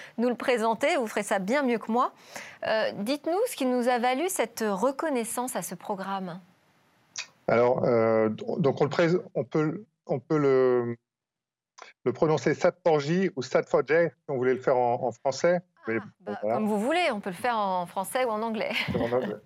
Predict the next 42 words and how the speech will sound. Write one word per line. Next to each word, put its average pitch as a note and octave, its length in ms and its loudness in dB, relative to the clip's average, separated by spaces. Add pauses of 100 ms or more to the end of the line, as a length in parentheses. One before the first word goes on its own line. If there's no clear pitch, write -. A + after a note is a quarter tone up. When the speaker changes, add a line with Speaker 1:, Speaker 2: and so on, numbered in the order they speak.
(300)
Speaker 2:
Non, D#3+ 100 6
mais F3 120 6
en D#3 100 4
fait, F#3+ 220 0
on E3 40 4
le C#3 60 -2
prononce D#3 340 -2
mal, D3+ 400 4
on B2+ 40 4
le A#2+ 80 0
prononce C#3+ 340 0
sat D3+ 140 2
four C3+ 260 2
J, D3+ 260 0
donc A#2 220 -4
on C3+ 40 0
mélange C3+ 300 2
le C3 80 2
français B2+ 340 2
et - 20 2
l'anglais, A2+ 260 2
euh, B2+ 240 4 (100)
je A2 80 -4
sais - 140 -4
pas G#2 120 0
Speaker 1:
D'accord. - 220 -12
Speaker 2:
pourquoi. - 180 -8
Voilà. F2 180 -2 (760)
Donc, C3+ 260 2
euh, C#3 180 6
p-, - 120 -2
euh, C#3 380 4
ce D3 160 0
logiciel, C#3+ 560 2
en, C3 280 2
en B2 120 2
fait, B2+ 240 2
c'est - 80 0
un A2+ 160 4
logiciel B2+ 600 0
qui, A#2+ 240 0
euh, G#2 200 4